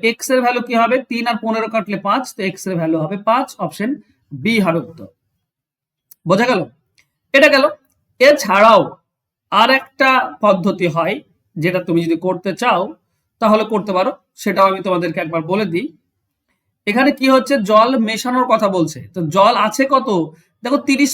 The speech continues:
পার্সেন্ট আছে, তাই না? তিরিশ পার্সেন্ট, সত্তর পার্সেন্ট দুধ আর তিরিশ পার্সেন্ট জল, সাত আর তিন, তো তিরিশ আছে, হবে চল্লিশ। তাহলে কতটা মেশাতে হবে? এর নিয়ম হচ্ছে total into পার্সেন্টেজ দুটি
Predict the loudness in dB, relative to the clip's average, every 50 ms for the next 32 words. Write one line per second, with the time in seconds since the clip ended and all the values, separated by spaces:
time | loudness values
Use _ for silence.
0 | 2 0 0 0 0 -2 -2 -2 -2 -2 -2 0 0 0 2 0 0 -2 -4 _
1 | _ _ _ _ -10 -6 -4 -4 -4 -2 0 0 0 0 -2 -6 -6 -6 -8 -8
2 | _ _ _ _ _ _ _ _ _ _ _ -6 -4 -4 -2 -2 -2 -2 -2 0
3 | 0 0 0 0 -4 -4 -4 -2 0 0 0 0 0 -2 -4 -6 -8 -6 -6 -8
4 | -8 -8 -4 -4 -4 -4 -4 -4 -4 -2 -2 -4 -4 -6 -4 -2 -2 -2 -2 -6
5 | -6 -4 -4 -2 -2 -2 -4 _ _ _ _ _ _ _ _ _ _ -12 -12 -10
6 | -6 -4 -2 0 2 2 2 2 0 0 0 2 2 4 4 2 2 -2 0 0
7 | 0 2 0 -2 0 0 0 0 0 0 0 -2 -2 -4 -6 -12 -16 _ _ _
8 | _ _ _ _ _ -8 -8 -6 -2 0 0 0 0 0 0 2 2 2 0 -2
9 | -4 -6 -4 -2 0 0 2 2 0 0 0 0 0 0 0 0 0 2 4 4
10 | 4 2 0 -2 -2 -2 0 0 0 0 -4 -8 -10 -4 -2 -2 -2 0 0 2
11 | 2 2 2 0 -2 -6 -8 -16 _ _ _ _ _ _ _ -8 -4 0 2 2
12 | 2 2 2 2 2 2 0 -2 -8 -18 _ _ _ _ _ _ -2 0 0 0
13 | 0 -2 -2 -2 -2 0 0 -2 -2 -2 -2 -6 -4 -4 -2